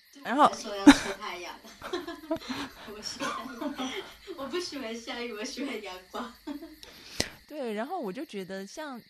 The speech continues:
Speaker 1: 很打动我的片子，呃，我就不讲说美国电影学院这些票选出来的片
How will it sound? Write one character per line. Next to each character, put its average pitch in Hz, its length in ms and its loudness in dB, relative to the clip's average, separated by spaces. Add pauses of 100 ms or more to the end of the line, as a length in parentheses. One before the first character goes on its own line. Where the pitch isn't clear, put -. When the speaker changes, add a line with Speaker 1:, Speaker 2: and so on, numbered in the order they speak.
(120)
Speaker 1:
很 220 200 -12
打 147 180 -6
动 214 160 -6
我 160 100 -8
的 135 120 -12
片 185 320 -12
子， - 300 -20
呃， 156 200 -12 (100)
我 147 160 -14
就 180 140 -14
不 247 140 -14
讲 139 280 -12
说 190 160 -12
美 170 160 -10
国 143 160 -14
电 175 220 -12
影 135 80 -16
学 143 200 -14
院 156 140 -12
这 147 120 -16
些 147 420 -16
票 160 220 -10
选 135 200 -20
出 - 140 -18
来 127 160 -16
的 123 140 -20
片 - 200 -18